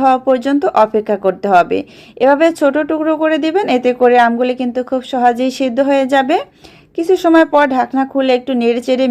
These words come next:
মিক্স করে আর আমগুলি উলটপালট করে দিতে হবে। আবারও ঢাকনা দিয়ে ঢেকে দিব। প্রায় বিশ মিনিট জাল করার পরে আমি ঢাকনাটা খুলে নিয়েছি, আর এ পর্যায়ে কিন্তু আমগুলি খুব ভালোভাবে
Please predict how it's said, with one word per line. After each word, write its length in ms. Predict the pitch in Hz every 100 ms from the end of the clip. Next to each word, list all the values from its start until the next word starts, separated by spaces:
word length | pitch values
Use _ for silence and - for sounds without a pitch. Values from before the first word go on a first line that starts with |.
| 233
মিক্স 200 | 233 - -
করে 180 | 247 277 269 208
আর 80 | - 220
আমগুলি 340 | 226 233 254 262 220
উলটপালট 480 | 233 240 254 254 254
করে 140 | 262 254 247
দিতে 180 | 254 277
হবে। 240 | 269 254 359 539 _ _ _ _ _ _ _ _ _ _ _ _ - - - - - - - - - - - - - - - - - 247
আবারও 220 | 285 311 311
ঢাকনা 240 | 277 285 285
দিয়ে 120 | 381 370
ঢেকে 220 | 226 214 180
দিব। 140 | 170 160 - - _ _ _ _ _ _ _ _ - -
প্রায় 200 | - 320 262
বিশ 140 | 285 285 320
মিনিট 220 | 330 330 269
জাল 180 | 262 254 254
করার 240 | 285 285 294
পরে 220 | 254 226 247
আমি 120 | 233 254 254
ঢাকনাটা 380 | 226 240 240 262
খুলে 200 | 277 277 269
নিয়েছি, 320 | 277 277 269 349
আর 60 | 262 247
এ 20 | 247
পর্যায়ে 380 | 262 247 262 254 269
কিন্তু 220 | 254 285 - 233
আমগুলি 360 | 233 233 240 247 -
খুব 120 | 277 240
ভালোভাবে 480 | 233 233 247 254 254